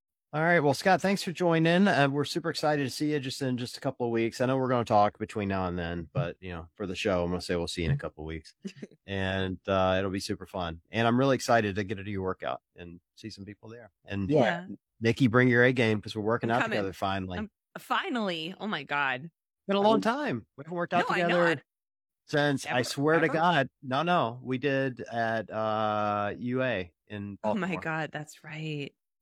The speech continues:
Speaker 1: Yep.
Speaker 2: That was
Speaker 1: It's
Speaker 2: a
Speaker 1: been,
Speaker 2: long
Speaker 1: it,
Speaker 2: time
Speaker 1: it's
Speaker 2: ago.
Speaker 1: been pre-covid. That's how long
Speaker 3: Wow.
Speaker 1: it's been.
Speaker 2: Mm-hmm.
Speaker 3: Wow.
Speaker 2: Mm-hmm.
Speaker 3: I wonder if E S P N could be interested. We could stream it.
Speaker 2: Ooh. Ooh. I might know them.
Speaker 3: The connection, you know, the first session of Nikki and John working out together. I mean, I, I'd,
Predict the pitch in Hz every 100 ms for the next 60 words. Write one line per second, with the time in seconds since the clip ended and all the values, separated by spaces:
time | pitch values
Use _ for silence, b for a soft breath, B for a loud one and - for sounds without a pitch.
0 | _ 95 107 117 208 117 220 110 107 110
1 | 127 123 190 180 120 131 131 117 - -
2 | 127 131 123 117 92 82 - _ _ 98
3 | 104 - 113 104 - 95 82 - _ -
4 | 175 101 - 160 160 147 147 147 185 175
5 | 160 175 156 - 147 151 151 131 117 113
6 | 113 107 113 104 _ 113 120 110 - 127
7 | 349 320 196 165 - _ _ _ _ 285
8 | 403 330 196 156 160 - _ _ _ _
9 | _ - 294 190 175 170 175 240 277 _
10 | _ _ - 127 131 151 160 101 135 120
11 | 120 120 110 - 147 147 131 147 143 -
12 | 120 110 123 - 117 113 117 117 110 117
13 | 110 - - 104 104 120 131 156 175 147
14 | 156